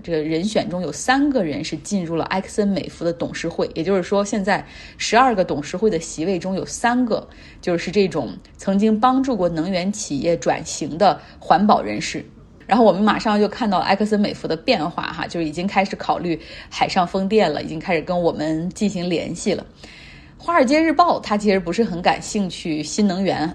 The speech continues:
他们的评论就是说，这场较量并不是因为对抗气候变化的共识而推动的，实际上是反映了埃克森美孚的管理层他们与机构投资者关系的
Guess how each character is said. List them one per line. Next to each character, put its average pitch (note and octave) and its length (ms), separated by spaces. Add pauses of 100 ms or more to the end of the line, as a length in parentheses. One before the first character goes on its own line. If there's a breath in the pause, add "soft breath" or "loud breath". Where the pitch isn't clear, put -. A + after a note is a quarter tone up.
(140)
他 A3+ 160
们 A#3 100
的 F#3+ 100
评 D#3 240
论 F3 220
就 F3+ 120
是 E3 100
说， F#3+ 300 (200 loud breath)
这 E4 120
场 G3 200
较 G3+ 200
量 F3+ 300
并 A3 180
不 F3 100
是 G3+ 140
因 G3+ 120
为 F3 220
对 G3+ 160
抗 G3 200
气 - 160
候 F#3+ 140
变 F#3 220
化 F3 160
的 D3+ 100
共 G#3+ 240
识 - 280
而 F3 160
推 E3+ 200
动 D#3+ 240
的， - 100 (420 loud breath)
实 - 180
际 D4+ 80
上 B3+ 180
是 G3+ 100
反 - 260
映 E3+ 60
了 E3+ 120
埃 G#3+ 160
克 G#3+ 80
森 A3+ 160
美 A3 220
孚 - 220
的 F3 140
管 E3+ 240
理 A3+ 140
层 - 280 (320 loud breath)
他 G#3+ 140
们 F3+ 320 (220 loud breath)
与 E3+ 160
机 A#3+ 240
构 B3 160
投 - 240
资 G3 160
者 - 180
关 G3+ 260
系 - 180
的 C#3+ 280